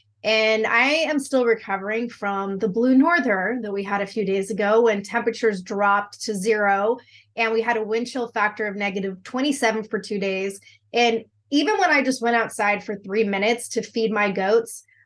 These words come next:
I was dressed in a ski jacket and I was wearing insulated gloves and I was, like, brutally shocked <laughs> by the temperature.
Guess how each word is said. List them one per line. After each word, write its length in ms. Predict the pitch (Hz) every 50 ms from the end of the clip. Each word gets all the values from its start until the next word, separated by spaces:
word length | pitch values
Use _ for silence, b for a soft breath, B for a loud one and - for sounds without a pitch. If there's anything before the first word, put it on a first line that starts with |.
| _ -
I 420 | 226 226 233 240 240 240 240 233
was 220 | - 233 233 208 -
dressed 300 | 226 226 220 220 - 240
in 60 | 220
a 40 | 240
ski 280 | 240 - - 339 339
jacket 360 | 262 262 233 202 196 190 - 180
and 200 | 180 180 196 220
I 80 | 220
was 160 | 226 226 208
wearing 240 | 220 233 240 233 -
insulated 640 | - 262 262 262 - 285 277 277 277 269 277 247 208
gloves 460 | 247 240 269 277 247 214 196 185 185 -
and 140 | - 233 226 -
I 160 | 240 240 240
was, 200 | 233 226 220 202
like, 240 | 220 208 190 180 -
brutally 400 | 262 294 320 311 339 330 320 285
shocked 560 | - - 269 233 208 185 180 - - - - - 277
<laughs> 120 | 254 254 -
by 440 | 285 262 247 247 240 233 226 233 B B B B B B
the 80 | - 269
temperature. 800 | 277 - 262 277 277 - 240 - - 220 190 190 170 180 175